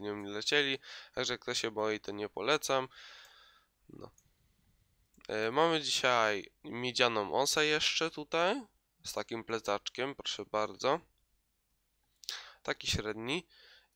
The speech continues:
I pięść mocy, nie wiem, niektórzy to kupują, nie wiem po co, ale no okej,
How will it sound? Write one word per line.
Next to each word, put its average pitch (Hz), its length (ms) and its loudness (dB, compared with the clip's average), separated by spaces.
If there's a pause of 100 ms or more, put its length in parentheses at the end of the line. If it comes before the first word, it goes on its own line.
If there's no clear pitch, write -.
I - 60 -8
pięść - 460 2
mocy, 139 420 4
nie 165 240 6
wiem, 123 160 0
niektórzy 175 380 2
to 165 120 2
kupują, 170 640 6
nie 160 220 0
wiem 131 200 -2
po 165 160 2
co, 165 500 6
ale 139 320 4
no 120 420 0
okej, 113 420 -4